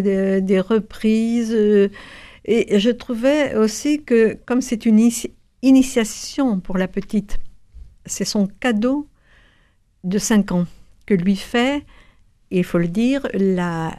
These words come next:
la dame chez qui on fait le ménage et pianiste classique. Donc, cette dame lui offre comme cadeau quelque chose que la petite n'a jamais connu, c'est un morceau de piano. Euh,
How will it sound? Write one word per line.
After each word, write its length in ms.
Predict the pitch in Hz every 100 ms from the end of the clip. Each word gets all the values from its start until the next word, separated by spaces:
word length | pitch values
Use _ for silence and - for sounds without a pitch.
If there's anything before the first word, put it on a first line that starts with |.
| -
la 220 | 165 147
dame 520 | 131 165 202 190 180
chez 180 | 165 -
qui 120 | -
on 120 | 208 202
fait 160 | -
le 80 | 175
ménage 540 | 170 165 190 240 269 - - -
et 80 | -
pianiste 540 | 180 214 208 233 - 220
classique. 500 | 196 - 143 - - - - - - - - -
Donc, 480 | - 190 226 220 - -
cette 400 | - - 294 -
dame 540 | 202 185 190 220 277 277 _ _ _
lui 300 | 185 220 - -
offre 460 | 233 214 - - 262 311 - _ _ _ _ _ -
comme 180 | 196
cadeau 440 | 196 - 226 196 226
quelque 300 | - 196 208
chose 300 | 202 269 254
que 100 | 185
la 120 | 180
petite 400 | 196 190 247 -
n'a 360 | 180 175 165 147
jamais 540 | 151 202 202 190 202 -
connu, 460 | 185 175 196 294 311 _ _ _ -
c'est 380 | - - 240 262
un 80 | 196
morceau 280 | 180 - 254
de 60 |
piano. 460 | 214 - 180 170 165 - - - - - - -
Euh, 80 | 160